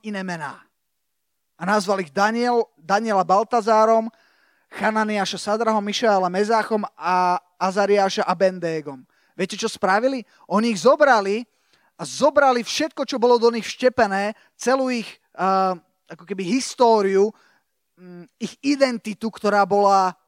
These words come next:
vtedy zakorenená v Bohu, lebo pochádzali, pochádzali z Izraela,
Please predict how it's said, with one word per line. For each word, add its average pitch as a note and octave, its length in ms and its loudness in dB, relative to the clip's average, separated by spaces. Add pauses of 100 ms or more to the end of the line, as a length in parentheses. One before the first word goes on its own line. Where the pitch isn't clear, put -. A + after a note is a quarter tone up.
(180)
vtedy G#3 240 -2
zakorenená G#3 640 0
v D#3 80 -16
Bohu, G3 320 4
lebo F3 240 0
pochádzali, F3 840 -2
pochádzali F3 460 -6
z G3+ 240 -8
Izraela, F#3 400 2